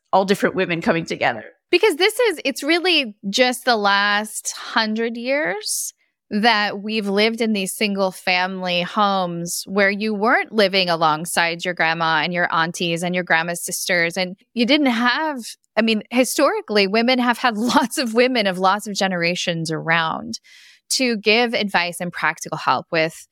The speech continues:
Speaker 2: childbirth, child rearing, conversations about menopause, you know, the, all of the things that are part of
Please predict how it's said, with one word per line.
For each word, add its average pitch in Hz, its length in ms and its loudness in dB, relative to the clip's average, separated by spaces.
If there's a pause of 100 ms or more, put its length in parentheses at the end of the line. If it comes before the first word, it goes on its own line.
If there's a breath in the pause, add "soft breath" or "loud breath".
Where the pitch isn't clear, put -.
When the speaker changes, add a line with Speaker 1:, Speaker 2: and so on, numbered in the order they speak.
(300 soft breath)
Speaker 2:
childbirth, 175 600 -2
child 185 460 0
rearing, 165 800 -2
conversations 220 720 0
about 202 220 2
menopause, 180 760 0
you 220 80 0
know, 208 160 4
the, 190 100 -2
all 226 240 2
of 247 120 -2
the 233 100 0
things 208 460 -2
that 190 140 4
are 180 140 2
part 185 340 0
of 175 220 0